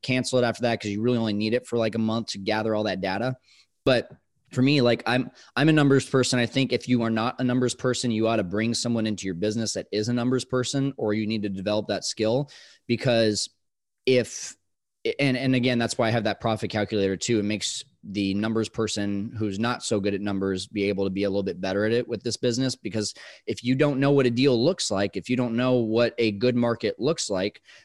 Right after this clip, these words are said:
then that just means you're not looking at the numbers. And so to me, if I'm not breaking even right around, like, day,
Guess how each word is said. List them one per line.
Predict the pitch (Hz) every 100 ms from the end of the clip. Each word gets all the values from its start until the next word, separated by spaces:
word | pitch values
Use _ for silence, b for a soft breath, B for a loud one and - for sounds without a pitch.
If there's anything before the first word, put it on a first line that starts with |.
| -
then | 110 117 107 -
that | 110 117
just | 123 131
means | 127 110
you're | 110
not | 110 113
looking | 110 101
at | 101 -
the |
numbers. | 92 104 92 82 82
And | 95
so | - 110 104 - B B B B B B _
to | -
me, | 131 139 147 143 127 - -
if | 127 -
I'm | 139 156
not | 151 147
breaking | 123 135 131 120 110
even | 113 117 123 139 147 147 -
right | - 113 127
around, | 127 123 120 123 120 117
like, | 113 101 92 107
day, | 110 110 110 113